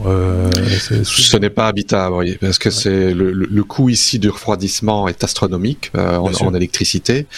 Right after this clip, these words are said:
Speaker 2: Euh, pour donner un, un exemple, moi ici, euh, dans mon bureau de quarante mètres carrés,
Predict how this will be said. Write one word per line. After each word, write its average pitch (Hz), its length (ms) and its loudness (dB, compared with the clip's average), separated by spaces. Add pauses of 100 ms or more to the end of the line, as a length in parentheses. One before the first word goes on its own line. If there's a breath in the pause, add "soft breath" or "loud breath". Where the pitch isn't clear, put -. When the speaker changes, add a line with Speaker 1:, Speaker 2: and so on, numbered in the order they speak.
(420 loud breath)
Speaker 2:
Euh, 87 100 2
pour 90 220 0
donner 113 400 0
un, 98 240 0
un 101 140 -2
exemple, 101 680 -2
moi 104 240 0
ici, 101 480 0
euh, 90 80 2
dans 90 140 0
mon 95 160 -2
bureau 98 480 0
de 90 120 -2
quarante 104 380 -4
mètres 101 180 -4
carrés, 113 420 -2